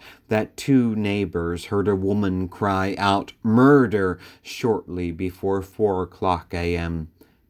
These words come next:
and another neighbor heard what she described as a man's footsteps leaving Miller's Court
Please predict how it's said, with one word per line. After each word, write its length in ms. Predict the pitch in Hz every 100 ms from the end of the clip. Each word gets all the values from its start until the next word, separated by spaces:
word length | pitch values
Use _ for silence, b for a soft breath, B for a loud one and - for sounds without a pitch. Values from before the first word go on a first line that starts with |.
| _ -
and 220 | 92 87
another 420 | 85 85 82 98
neighbor 540 | 90 85 85 80 82 82
heard 480 | 85 87 82 80
what 180 | 90 -
she 180 | - 98
described 840 | 85 87 - - 90 87 85 82
as 160 | 92 87
a 60 | 87
man's 920 | 87 87 87 85 85 82 80 80 -
footsteps 1200 | - - 92 - - - 95 78 - _ - - B B B B
leaving 640 | 87 92 90 85 85 82 82
Miller's 600 | 87 85 78 78 78 -
Court 680 | - 95 87 78 - -